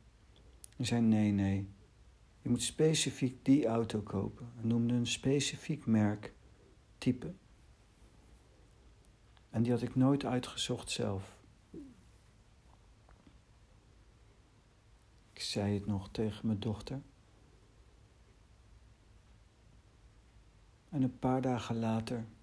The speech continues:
tipte die me de garage waar de auto stond. Ik keek op de site en ja,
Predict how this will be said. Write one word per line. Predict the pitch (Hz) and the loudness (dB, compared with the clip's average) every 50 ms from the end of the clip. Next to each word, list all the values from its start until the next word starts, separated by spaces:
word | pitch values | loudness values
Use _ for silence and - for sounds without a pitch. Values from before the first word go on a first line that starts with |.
| - - - - - - - - - _ - - - _ - - - - - - - - _ _ - - - - - | -20 -20 -20 -20 -20 -20 -20 -20 -20 _ -20 -20 -20 _ -20 -20 -20 -20 -20 -20 -20 -20 _ _ -20 -20 -20 -18 -4
tipte | - 160 147 147 - - 139 | -2 -2 -2 0 -2 -6 0
die | 131 131 127 | 2 4 4
me | 123 123 120 120 123 - - - _ _ - - - - - - - - - | 4 4 2 0 -6 -8 -16 -20 _ _ -20 -20 -20 -20 -20 -20 -20 -20 -10
de | - - | -6 -6
garage | 127 - - - 127 127 117 110 110 110 110 113 110 - - - 107 104 101 - - - - - - - - - _ - - - - - - - - - _ - - - - - - - - - - - - - - - - - - - - - - | -6 -6 -6 -8 -8 -4 -2 0 2 2 2 0 0 -2 -2 -4 -4 -4 -6 -8 -14 -20 -20 -20 -20 -20 -20 -20 _ -20 -20 -20 -20 -20 -20 -20 -20 -20 _ -20 -20 -20 -20 -20 -20 -20 -20 -20 -20 -20 -20 -20 -20 -20 -20 -20 -20 -20 -20 -20 -8
waar | - 143 135 139 | -2 0 2 2
de | 139 135 | 2 0
auto | - 135 131 127 127 127 - 127 117 117 117 113 110 - - - - | 0 -2 -2 -2 -2 0 0 0 0 0 -2 -6 -10 -16 -20 -20 -20
stond. | - - - - - - 143 117 113 110 113 - - - - - - - - - - - - - - _ - - - - - - - - - - - - - - - - - - - - - - - - - - - - - - _ - - - _ - - _ - _ _ - - | -12 -6 -6 -6 -2 0 0 0 0 -2 -4 -10 -14 -20 -20 -20 -20 -20 -20 -20 -20 -20 -20 -20 -20 _ -20 -20 -20 -20 -20 -20 -20 -20 -20 -20 -20 -20 -20 -20 -20 -20 -20 -20 -20 -20 -20 -20 -20 -20 -20 -20 -20 -20 -20 -20 _ -20 -20 -20 _ -20 -20 _ -20 _ _ -18 -10
Ik | - 151 - - | -8 -8 -8 -8
keek | - - 131 113 117 113 117 - - - - - - - - - - - - - - - - - _ - - - - - | -2 2 2 2 2 2 -2 -8 -14 -16 -20 -20 -20 -20 -20 -20 -20 -20 -20 -20 -20 -20 -20 -20 _ -20 -20 -20 -20 -8
op | - 135 - - | -6 -6 -6 -4
de | - 131 | -4 -2
site | - - - - 107 98 104 107 107 104 - | 0 0 0 2 2 2 2 0 0 -2 -4
en | - 110 107 107 107 | -2 0 2 4 4
ja, | 107 107 107 107 - - | 4 4 2 2 0 -4